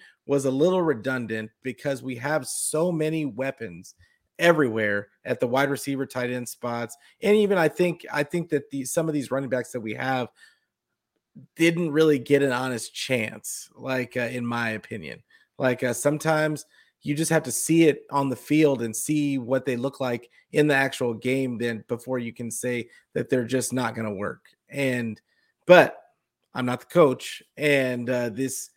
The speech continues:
that's, that's how I would look at it, but obviously Shanahan doesn't look at it the same way. But with so many weapons at the wide receiver and tight end spots, do you think Kyle maybe has too many weapons? And is, did you see any pressure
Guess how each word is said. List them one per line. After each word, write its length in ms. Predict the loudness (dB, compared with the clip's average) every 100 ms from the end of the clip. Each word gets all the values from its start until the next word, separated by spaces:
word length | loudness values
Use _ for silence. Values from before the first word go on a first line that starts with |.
| _ _ _ -20 -8
that's, 380 | 2 4 4 2
that's 260 | 2 2
how 180 | 2 2
I 200 | 4 6
would 160 | 6 2
look 200 | 2 4
at 140 | 4
it, 120 | 4
but 220 | 0 -2 -4 -2
obviously 360 | 2 2 2 -4
Shanahan 480 | -6 -4 -2 0 -2
doesn't 200 | -4 -4
look 140 | -4
at 60 | -6
it 80 |
the 40 | -6
same 220 | -6 -4
way. 120 | -4
But 180 | -4 -4
with 200 | -6 -6
so 200 | -4 -2
many 160 | 0 0
weapons 520 | 0 -2 -6 -12 -18 _ _ -8
at 100 | -4
the 80 | 0
wide 180 | 2 2
receiver 300 | 0 -2 -2
and 120 | -4
tight 220 | -4 -2
end 120 | -4
spots, 380 | -6 -8 -8 -8 _ _ _ -6
do 100 | -2
you 120 | 0
think 340 | 2 2 2
Kyle 320 | 0 4 4 4
maybe 300 | 2 0 0
has 280 | -2 -2 -8
too 280 | -2 0
many 220 | 2 2 4
weapons? 560 | 4 4 0 -2 -12 _ _ _ _ 0
And 720 | 4 6 4 0 -4 -8 -14 -4
is, 380 | 0 0 -2 0
did 260 | 2 2 -2
you 140 | -6
see 260 | -4 -2 -2
any 140 | -2
pressure 680 | -4 0 0 0 -2 -2